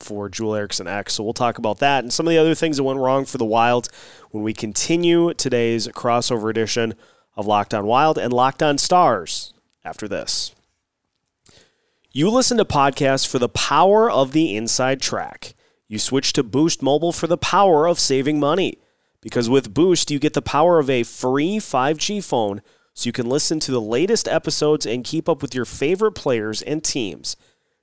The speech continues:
The power of three unlimited data lines for thirty bucks a month per line, so your family can share all the insights. And the power of one of America's largest five G networks, so you can do it all at the speed of five G.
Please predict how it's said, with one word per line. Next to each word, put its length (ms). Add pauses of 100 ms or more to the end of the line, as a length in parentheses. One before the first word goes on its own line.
The 80
power 280
of 100
three 460
unlimited 540
data 240
lines 320
for 140
thirty 360
bucks 300
a 60
month 320
per 260
line, 480 (320)
so 160
your 220
family 340
can 160
share 340
all 280
the 180
insights. 600 (420)
And 100
the 60
power 300
of 80
one 140
of 100
America's 480
largest 600
five 340
G 220
networks, 600 (320)
so 160
you 60
can 180
do 240
it 80
all 300
at 140
the 80
speed 520
of 180
five 400
G. 440